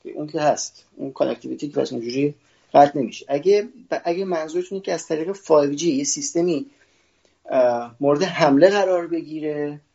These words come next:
چون که فایو جی بستر امنی رو فراهم نکرده، اون ممکنه حرفتون درست باشه. بنابراین اون شرکتی که داره این فناوری فایو جی رو می‌ده باید مواظب این موضوع باشه که سیستمش امن باشه، بکدور نداشته باشه و، و، و، و.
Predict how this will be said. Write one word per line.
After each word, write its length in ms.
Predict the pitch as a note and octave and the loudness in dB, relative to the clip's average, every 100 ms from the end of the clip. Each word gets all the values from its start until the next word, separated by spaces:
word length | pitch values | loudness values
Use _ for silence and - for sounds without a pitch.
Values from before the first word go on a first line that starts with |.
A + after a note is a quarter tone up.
| _ | _
چون 220 | - D#3 | -12 -10
که 120 | D#3+ E3 | -8 -4
فایو 300 | E3+ D#3 D3 | -2 -2 -4
جی 240 | D#3 D3 _ _ C#3 | -14 -20 _ _ -4
بستر 560 | C#3 - D#3 D3 D3 - - | -4 -2 -2 -2 -4 -8 -8
امنی 380 | D3+ D3+ D3 | -6 -4 -4
رو 100 | D3 | -4
فراهم 560 | C#3+ C#3+ C#3 C#3 C#3+ C#3+ | -2 0 -2 -4 -6 -6
نکرده، 720 | C#3+ D3+ C#3+ C3+ C#3+ C#3 C#3 _ _ _ _ _ _ _ - | -6 -2 0 0 2 2 0 _ _ _ _ _ _ _ -2
اون 200 | G#3+ G#3+ | 4 6
ممکنه 300 | F#3+ F#3 G#3 | 6 4 0
حرفتون 440 | G3+ G3+ G#3 G#3 | 0 0 -2 -2
درست 340 | F#3+ E3+ F#3+ - | -2 0 -2 -4
باشه. 300 | D3+ - D3 | -6 -2 -2
بنابراین 420 | D3 D3+ D#3 E3+ | -2 0 0 0
اون 120 | F3+ | -2
شرکتی 480 | F3+ E3+ D3 F3+ F3 | -4 -6 -4 -6 -4
که 100 | D#3 | -2
داره 180 | C#3 D3 | -2 -2
این 100 | D3 | 0
فناوری 480 | D3 C#3 C#3 C#3 C#3+ | -2 0 -2 -2 -2
فایو 260 | C#3+ C3+ | 0 0
جی 140 | C3+ C#3 | 0 -6
رو 260 | C3 C3 - _ _ _ _ - | -8 -12 -14 _ _ _ _ 0
می‌ده 320 | D3 D3 F#3 | 4 8 10
باید 320 | C3+ C3 B2+ | 12 10 8
مواظب 460 | C3 C3 C3 C3 B2+ | 2 0 0 -2 -6
این 140 | C3 | -8
موضوع 340 | B2+ B2 A#2+ A#2+ | -6 -8 -8 -10
باشه 280 | B2 - | -10 -8
که 140 | - A#2+ | -10 -8
سیستمش 540 | - B2 B2+ B2 - | -8 -6 -4 -4 -4
امن 340 | C3+ C3 B2+ A#2 | -4 -2 -2 -4
باشه، 520 | B2+ B2 - B2 A#2 - _ _ _ | -4 -4 0 0 0 -4 _ _ _
بکدور 400 | A#2+ A#2+ - B2 | 2 2 0 0
نداشته 380 | B2 A#2+ A#2+ A#2+ | 2 0 -2 -6
باشه 300 | A#2 A#2 B2 | -6 -6 -4
و، 140 | A#2 A2 | -2 -2
و، 200 | A2 A2 | -2 -2
و، 220 | A2 A2 | -2 -2
و. 320 | G2+ G#2+ | -4 -4